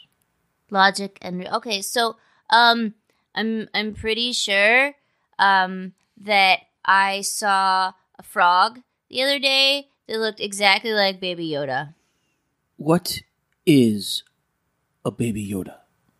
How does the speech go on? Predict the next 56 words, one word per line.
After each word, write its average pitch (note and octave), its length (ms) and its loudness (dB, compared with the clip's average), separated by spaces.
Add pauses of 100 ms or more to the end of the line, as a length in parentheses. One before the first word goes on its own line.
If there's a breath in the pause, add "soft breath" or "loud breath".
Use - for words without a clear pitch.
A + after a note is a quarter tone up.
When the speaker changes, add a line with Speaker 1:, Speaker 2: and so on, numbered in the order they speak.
(200)
Speaker 1:
You E3+ 180 -6
seriously D#3+ 520 0
don't D3 200 0
know C3 40 -6
what C#3 140 -2
a - 20 -6
Baby B2 300 -4
Yoda B2 340 0
is? C3 140 -4
Where C#3+ 240 4
have E3 100 2
you D#3+ 140 -2
been? B2+ 320 -2 (420)
Speaker 2:
I B2 120 0
have A2+ 100 2
been A2+ 140 4
here A2+ 400 0 (800)
in A#2+ 80 -12
Speaker 1:
Have A#2+ 80 -8
you F3+ 100 -2
Speaker 2:
my - 60 -4
Speaker 1:
been F#3+ 80 -4
living B2 200 0
Speaker 2:
home F#3+ 80 -2
Speaker 1:
under F#3 180 -4
a E3+ 80 -4
rock? D#3 380 2 (260)
Do B2+ 80 -8
you F#3+ 60 -4
Speaker 2:
in G#3 60 0
Speaker 1:
not B3 200 4
watch B3+ 200 2
Speaker 2:
Sussex. - 120 -6
Speaker 1:
T B3 160 -4
V? A#3 60 -6 (260)
Even D4 200 -6
the D4+ 100 -2
Nat C4 300 2
Geo G#3+ 380 -6
people F#3 360 -10
know E3+ 240 -8
what E3 120 -8
a E3+ 100 -10
Baby D#3+ 380 -10
Yoda D3 240 -10
is. D3+ 120 -12
I F#3+ 260 4
actually C4 280 -4
don't A#3 160 -4
know A3+ 100 -4
what G#3 160 -4
species F3 400 -14
he A#3 160 -4
is, A#3+ 260 -4
but F#3+ 200 -4
he's F#3 420 -8